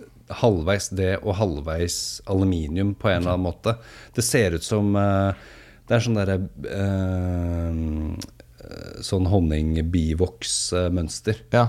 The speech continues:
Speaker 1: skjønner jeg mener,
Speaker 2: Ja, ja.
Speaker 1: i hele panna.
Speaker 2: Vet jeg.
Speaker 1: Eh, men jeg så at det begynte å flasse litt, faktisk. Så jeg er ikke like imponert over den som jeg er med for eksempel De Beuyer, eh, karbonstålpanna mi.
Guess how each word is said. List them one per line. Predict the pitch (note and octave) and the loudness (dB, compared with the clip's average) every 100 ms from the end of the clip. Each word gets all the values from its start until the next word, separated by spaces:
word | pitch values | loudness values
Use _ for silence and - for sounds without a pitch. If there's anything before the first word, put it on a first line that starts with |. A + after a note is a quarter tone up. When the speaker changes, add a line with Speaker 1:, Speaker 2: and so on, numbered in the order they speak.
| - - | 0 -2
Speaker 1:
skjønner | |
jeg | G#2 | 0
mener, | F#2+ E2+ | 2 2
Speaker 2:
Ja, | G2+ C#3 | 4 6
ja. | A#2 | 6
Speaker 1:
i | G2+ | 4
hele | F#2 | 2
panna. | - G2+ E2+ A2+ - A2 | 0 0 0 -4 -6 -10
Speaker 2:
Vet | - | -8
jeg. | - G#2 | -6 0
Speaker 1:
Eh, | G#2 G#2 G2+ G2+ G2+ - - | 4 6 6 4 2 -2 0
men | G#2+ | 4
jeg | A2 | 4
så | G#2+ G2+ | 4 0
at | D#2+ | 2
det | G2+ F#2 | 0 0
begynte | E2+ | -2
å | F#2 | -6
flasse | A2+ - - C#2+ | -4 -6 -6 -6
litt, | D#2 - | -6 -6
faktisk. | A#2 - B2+ - - - - - - | -6 -6 -10 -10 -20 -20 -20 -20 -16
Så | - A2+ A2 A2 A2 - - - | 2 4 6 6 4 2 -6 -18
jeg | |
er | - | -6
ikke | B2 A#2+ | 0 2
like | A2+ F2 - - - - | 2 0 -4 -14 -8 -6
imponert | F2+ - F2 D#2+ - | -6 -4 -4 -4 -4
over | F#2 F#2 | -2 0
den | F2 G2 | 2 0
som | - F#2 | 0 0
jeg | F2+ - | 0 -2
er | D#2+ D#2 D#2 D#2+ D#2+ | -2 0 0 0 0
med | F2+ F2 E2+ E2 | 0 2 2 0
for | - | 0
eksempel | E2+ - E2+ D#2 - E2+ E2+ E2+ | -2 0 -4 -4 -2 -2 -2 -2
De | F2 | -2
Beuyer, | E2 F2 D#2+ E2 F2 F2 F#2 | 0 2 2 2 0 -2 -2
eh, | F2 | -2
karbonstålpanna | - F#2 D2+ D2 - E2 D2+ E2+ D#2+ | 0 -2 0 -6 -6 -6 -2 -2 -2
mi. | F#2 | -2